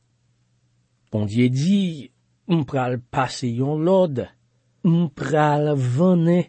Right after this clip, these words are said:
moun Izrayèl ki nan mitan lòt nasyon yo, tankou yo vanne grenn nan laye. Si yo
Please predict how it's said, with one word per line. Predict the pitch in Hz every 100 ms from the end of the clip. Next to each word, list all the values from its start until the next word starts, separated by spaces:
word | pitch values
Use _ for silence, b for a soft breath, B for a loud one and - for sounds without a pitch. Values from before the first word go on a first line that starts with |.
| _ -
moun | 147 160
Izrayèl | 151 135 147 147 151 143 131
ki | 135
nan | 143 143
mitan | 131 143 143
lòt | 127 127
nasyon | 127 120 120 113
yo, | 120 127 123 _ _ _ _ _ -
tankou | 123 135 123
yo | 123
vanne | 117 110 135 131 131 127
grenn | 123 120 117 104 101 85 _ _ _ _ _ _ 110
nan | 104 95
laye. | 95 95 95 80 - _ _ _ _ _ _ _ _ _ _ _ _
Si | -
yo | 147